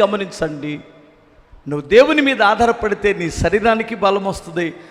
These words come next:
నీవు, నువ్వు చేసే పనుల్లో సామర్థ్యం ఇస్తాడు, నీ సంసారం చేయడానికి, ఈ పిల్లలతో ఎలా చేయాలి, ఈ, ఈ కుటుంబంలో నేను ఎలా మసులుకోవాలి, ఈ గద్దరాల మధ్యలో ఎలా కాపురం చేయాలి,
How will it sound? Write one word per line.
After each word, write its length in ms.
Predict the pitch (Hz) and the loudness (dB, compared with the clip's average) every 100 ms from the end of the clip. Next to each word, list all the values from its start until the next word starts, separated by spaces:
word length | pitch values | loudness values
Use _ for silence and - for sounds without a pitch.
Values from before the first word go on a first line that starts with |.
| - | -14
నీవు, 500 | 156 175 165 170 165 | -6 -4 0 -2 -2
నువ్వు 300 | 156 151 156 | -2 -2 2
చేసే 240 | 202 226 220 | 2 2 -2
పనుల్లో 540 | 214 185 226 262 254 | 2 0 2 2 2
సామర్థ్యం 600 | - 196 202 214 165 190 | 2 0 0 -2 -2 -6
ఇస్తాడు, 480 | 175 - 175 170 151 - - - - | -6 -2 -2 0 -6 -8 -20 -20 -6
నీ 140 | 185 | -4
సంసారం 680 | 196 - 208 - 277 285 285 277 | 0 2 2 2 2 4 2 0
చేయడానికి, 680 | 269 262 262 247 247 202 - - - - | 0 2 2 2 -2 -4 -6 -16 -20 -4
ఈ 160 | 208 226 | 0 2
పిల్లలతో 520 | - 226 277 285 277 | 4 6 8 6 4
ఎలా 360 | 247 226 240 247 | 6 6 6 6
చేయాలి, 420 | 240 247 233 180 131 - - 175 | 4 8 8 6 -4 -12 -12 -2
ఈ, 200 | 226 - - | -2 -2 -2
ఈ 80 | 220 | 0
కుటుంబంలో 560 | - 220 320 311 285 | 0 2 4 6 6
నేను 180 | 269 233 | 6 6
ఎలా 240 | 208 226 | 8 8
మసులుకోవాలి, 840 | 277 285 285 294 - 269 247 196 147 - - - - | 8 6 6 2 6 8 8 6 2 -6 -12 -12 0
ఈ 180 | 254 - | 2 4
గద్దరాల 400 | 208 - 294 311 311 | 4 10 10 12 10
మధ్యలో 300 | 294 294 262 | 6 6 6
ఎలా 160 | 240 | 6
కాపురం 500 | 254 277 285 302 294 - | 6 6 6 4 0 0
చేయాలి, 360 | 277 269 208 | 4 4 4